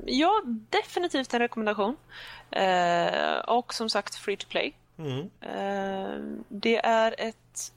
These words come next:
Speaker 1: spel från Taiwan, så att man får vara lite beredd på att questarna karaktärerna... Man, man känner att det inte är ett västerländskt spel.
Speaker 2: Mm.
Speaker 1: Eh, och om det är ett plus eller minus, det är upp till spelaren.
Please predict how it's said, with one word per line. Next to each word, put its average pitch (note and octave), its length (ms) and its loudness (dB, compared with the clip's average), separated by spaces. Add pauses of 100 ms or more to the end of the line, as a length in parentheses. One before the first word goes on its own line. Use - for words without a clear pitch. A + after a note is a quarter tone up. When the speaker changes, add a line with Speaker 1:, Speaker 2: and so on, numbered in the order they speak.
(100)
Speaker 1:
spel A3 380 -2
från A3 580 2
Taiwan, A3 720 0
så - 140 -4
att - 140 -8
man G#3 200 0
får G#3 160 0
vara G#3 160 4
lite A#3 400 -2
beredd A3+ 340 2
på G3 200 2
att - 520 -4
questarna A3 720 2 (540)
karaktärerna... G3 960 2 (720)
Man, A#3+ 280 0
man B3+ 220 0
känner B3+ 380 2
att G3 240 -2
det G#3 60 -6
inte G3 260 -4
är D#3+ 40 2
ett E3+ 60 -4
västerländskt F3 640 -6
spel. - 300 -2 (140)
Speaker 2:
Mm. A#2 340 -4 (880)
Speaker 1:
Eh, - 560 -8
och F#3 580 0
om F#3 220 -4
det F3+ 100 0
är F3 40 4
ett - 120 -4
plus - 260 -2
eller A3 100 0
minus, A#3 300 2
det G#3 100 0
är G#3 120 4
upp - 120 -2
till - 100 -2
spelaren. - 340 -4